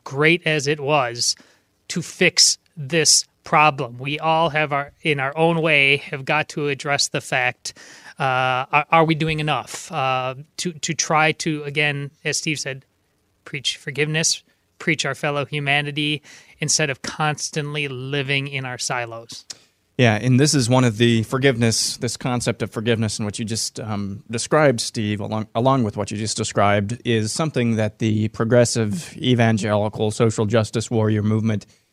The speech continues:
Speaker 2: is getting wrong, um, quite a bit. When we talk about spe-, specifically, I, I know racial reconciliation is a big focus of, uh, the, the S J W leaning evangelical, um, side of the church. And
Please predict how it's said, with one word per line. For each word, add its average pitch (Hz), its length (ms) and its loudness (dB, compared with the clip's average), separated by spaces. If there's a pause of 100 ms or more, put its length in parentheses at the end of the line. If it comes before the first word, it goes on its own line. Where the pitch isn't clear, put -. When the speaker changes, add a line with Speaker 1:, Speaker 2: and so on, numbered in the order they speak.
Speaker 2:
is 113 180 0
getting 113 360 2
wrong, 104 520 -2 (220)
um, 101 360 0
quite 113 460 2
a 117 60 0
bit. 107 440 0 (720)
When 131 140 6
we 120 80 6
talk 147 260 6
about 117 320 8
spe-, - 220 2
specifically, 131 840 2
I, 113 200 -2
I 117 60 -2
know 110 280 0
racial 131 420 4
reconciliation 107 840 2
is 104 100 -2
a 107 60 0
big 104 220 2
focus 107 580 0
of, 101 380 0 (400)
uh, 104 200 4
the, 113 160 0
the 120 200 4
S 113 180 2
J 254 200 0
W 107 400 4
leaning 113 580 6
evangelical, 104 1080 0
um, 101 300 2
side 101 260 2
of 95 60 -6
the - 60 -8
church. - 460 -2 (580)
And 127 500 6